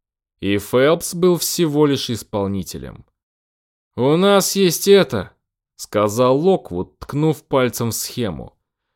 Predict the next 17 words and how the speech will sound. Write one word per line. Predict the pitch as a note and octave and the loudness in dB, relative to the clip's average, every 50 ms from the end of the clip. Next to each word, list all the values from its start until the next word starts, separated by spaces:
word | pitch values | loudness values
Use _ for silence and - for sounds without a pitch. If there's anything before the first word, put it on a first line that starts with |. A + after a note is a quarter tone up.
| _ _ | _ _
"Мы | - B2 D3 E3 | -2 2 2 4
можем | F3 F#3 G3 G3+ G3 F3 G3 G3+ G3+ | 4 4 4 4 6 6 4 4 6
не | G#3 G#3+ | 4 4
просто | G#3 - A#3 B3+ B3 - - G3 E3+ | 4 4 4 4 4 4 4 2 2
выиграть | C#3 D3+ D3+ C3+ A#2 C3 C3+ B2 | 4 4 4 6 6 4 4 4
дело | A2 B2+ C3+ B2+ B2+ | 4 4 6 6 6
о | B2+ | 4
школе, | A#2+ - - - C3 B2+ A#2+ A#2+ A#2 A2 - _ _ _ _ _ _ _ | 2 0 -2 0 0 2 2 2 0 0 -4 _ _ _ _ _ _ _
мы | A2+ A#2+ C#3 D3 | -2 -2 0 0
можем | D3+ E3 E3+ E3 D3 C3+ D#3 D3 | 2 2 2 2 2 2 0 -2
предъявить | C#3+ D#3 D3+ C#3+ C3 D3+ C#3 D3 C#3+ - - - | -2 -4 -6 -4 -4 -4 -4 -4 -4 -6 -6 -2
это | F#3+ G3 G3+ E3+ - B2+ | 0 0 0 0 0 -2
как | A#2+ - F3+ F#3+ G3 F#3+ | -4 -2 -4 -4 -2 0
доказательство | G3 G3+ G3+ G3+ G#3 G3 F#3 A3 A3+ G#3+ G#3+ - G3+ F3 - - - D#3+ E3 | 0 0 2 0 0 0 2 2 2 0 0 -2 -4 -4 -4 -6 -4 -4 -4
системы, | D3+ - - D3 - - - - G3+ G#3 F3+ B2 G2 E2+ - - _ _ _ | -2 -2 -4 -4 -6 -6 -6 -2 0 0 0 0 -4 -8 -10 -14 _ _ _
федеральный | - - G#3 G#3 F3+ F3+ G3+ G3 F#3+ G3 G3 F#3+ F3+ F3 E3+ D#3+ | -10 -8 -6 -6 0 0 2 2 2 2 0 0 0 0 -2 -2
суд, | D3+ - - - E3+ E3 D3 A2 - - _ | -4 -4 -6 -4 -4 -4 -4 -4 -6 -10 _